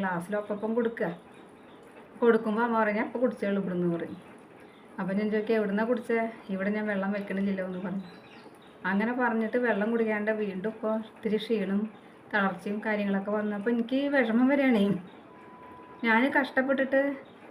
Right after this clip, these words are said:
പസിൽസ് എട്ടിലേക്ക് എത്തിച്ചിട്ട് അവിടുന്നും കുറഞ്ഞിട്ട് ഈ പഞ്ഞി ഇപ്പം നാ-, രണ്ട് ദിവസം കഴിഞ്ഞ് ടെസ്റ്റ് ചെയ്യേണ്ടതാണ്. അപ്പോൾ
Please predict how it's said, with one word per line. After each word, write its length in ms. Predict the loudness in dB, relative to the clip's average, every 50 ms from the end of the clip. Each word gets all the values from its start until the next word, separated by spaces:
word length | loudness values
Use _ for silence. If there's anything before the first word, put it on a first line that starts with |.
| -20 -20 -10 -4
പസിൽസ് 440 | -2 -2 2 4 4 4 4 4 4 2 2
എട്ടിലേക്ക് 380 | 4 2 0 0 0 4 4 4
എത്തിച്ചിട്ട് 460 | 4 4 0 0 0 0 2 4 4 6 4 2 0 -4 -12 -18 -20 -16 -6 0 2
അവിടുന്നും 320 | 2 4 4 4 4 4 4 4
കുറഞ്ഞിട്ട് 500 | 2 2 2 2 0 0 0 2 4 4 6 6 4 4
ഈ 20 | 2 2 2
പഞ്ഞി 280 | 2 2 4 4 4 4 4
ഇപ്പം 200 | 2 2 2 2
നാ-, 120 | 2 2 2
രണ്ട് 160 | 2 2 2 2
ദിവസം 220 | 0 0 0 -2 -2
കഴിഞ്ഞ് 200 | -2 -4 -4 -4 -2
ടെസ്റ്റ് 220 | -2 -2 -2 -2 -2
ചെയ്യേണ്ടതാണ്. 400 | -2 -2 0 -2 -2 -2 -4 -6 -10 -16 -20 -20 -20 -20 -20 -14 -8 -6
അപ്പോൾ 140 | 0 4 6